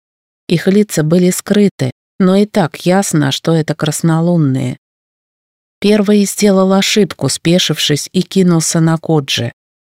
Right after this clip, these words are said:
Тот отреагировал мгновенно. Удар снёс краснолунного на землю. Остальные кинулись на Коджи. Приходилось отбиваться голыми руками, но скорость и сила полуоборотня спасали.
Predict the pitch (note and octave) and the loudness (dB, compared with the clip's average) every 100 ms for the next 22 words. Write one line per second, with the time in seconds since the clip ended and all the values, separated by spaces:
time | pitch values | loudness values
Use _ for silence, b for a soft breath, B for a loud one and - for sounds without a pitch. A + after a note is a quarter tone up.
0 | _ G#3 G#3+ G#3 F3+ D#3+ D#3 E3+ E3+ E3+ | _ 0 0 0 2 2 2 0 2 2
1 | E3+ D#3+ D#3+ F3 F3+ G3+ E3+ C#3 B2+ - | 2 2 2 2 2 2 2 0 -2 -8
2 | _ _ _ - E3+ F3+ F#3+ F3 - F3 | _ _ _ -2 0 2 0 -2 -2 0
3 | F3 F#3 - D#3+ - D#3+ D#3 F3 F#3+ F3 | 2 0 -4 -6 -2 0 2 2 2 2
4 | E3 E3+ F3 F3 G3 E3 C3+ A#2 - _ | 2 2 0 2 2 2 0 -4 -10 _
5 | _ _ _ _ _ - E3+ - D#3+ D#3 | _ _ _ _ _ -4 -4 -2 0 2
6 | D#3+ F3+ - - D#3+ D3 C#3+ C#3 D#3 D3+ | 2 2 -2 -2 0 2 0 0 -2 -2
7 | - E3 C3 - A#2+ - _ _ _ _ | -2 -2 0 -4 -6 -10 _ _ _ _
8 | _ _ _ - E3 F3 E3+ G3 F#3+ - | _ _ _ -2 0 0 2 2 0 -2
9 | E3 E3+ E3+ F3+ - F3+ E3+ E3+ F3 F3+ | -2 0 2 0 0 -4 0 2 4 4
10 | F3+ F3 - G3+ F3 C#3 A#2 - _ _ | 2 0 0 0 2 0 -2 -8 _ _
11 | G#3+ G3+ - - G#3+ F#3+ - F3+ - G#3+ | 0 2 0 0 2 2 0 -6 -2 0
12 | G#3+ E3 - F#3+ F#3 D#3+ - F3+ G3 F3 | 2 0 0 0 2 0 2 0 2 0
13 | D#3 D#3+ D3 - E3+ E3 - F3+ D#3 C3 | 0 0 -2 -2 -4 -4 0 0 0 -2